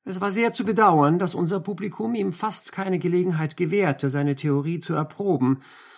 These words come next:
Bei uns wenigen, die wir in der gähnenden Leere des alten Saales mit den nummerierten Stühlen zu seinen Füßen saßen,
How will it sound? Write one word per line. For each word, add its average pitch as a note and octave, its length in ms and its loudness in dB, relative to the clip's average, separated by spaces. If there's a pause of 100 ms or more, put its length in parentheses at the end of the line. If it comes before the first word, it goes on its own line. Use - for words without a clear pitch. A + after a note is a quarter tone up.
(260)
Bei D#3 100 0
uns D3 220 2
wenigen, D#3+ 480 4
die D3 180 -2
wir C#3 120 2
in C3 100 2
der A#2+ 120 -2
gähnenden C#3+ 520 4
Leere C3 380 2
des A#2 180 -6
alten C3 360 -4
Saales B2+ 540 0
mit C3 140 -6
den B2+ 100 -2
nummerierten C3+ 460 -2
Stühlen F3 460 -2
zu G3+ 160 -6
seinen C#3 280 0
Füßen G#3 420 -8
saßen, G#2 640 -4